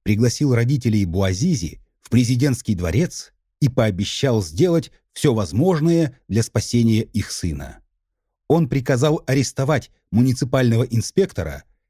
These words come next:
который своими действиями спровоцировал трагедию. Четвёртого января две тысячи одиннадцатого года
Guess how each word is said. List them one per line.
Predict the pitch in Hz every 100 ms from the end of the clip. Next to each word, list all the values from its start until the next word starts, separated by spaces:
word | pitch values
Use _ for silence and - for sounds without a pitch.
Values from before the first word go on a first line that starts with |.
| _
который | 123 127 151 135
своими | - 113 117
действиями | 101 117 196 - 147 147 143 143 127 _
спровоцировал | - 113 95 - 117 107 104
трагедию. | 110 101 85 69 69 69 69 _ _ _ _ _ _ _ _ _ _ _ _ _ _ _
Четвёртого | - 120 202 180 151
января | 160 143 139 160 127 -
две | 85 117
тысячи | 127 147 135 -
одиннадцатого | 127 123 131 107 - 110
года | 101 160 123 71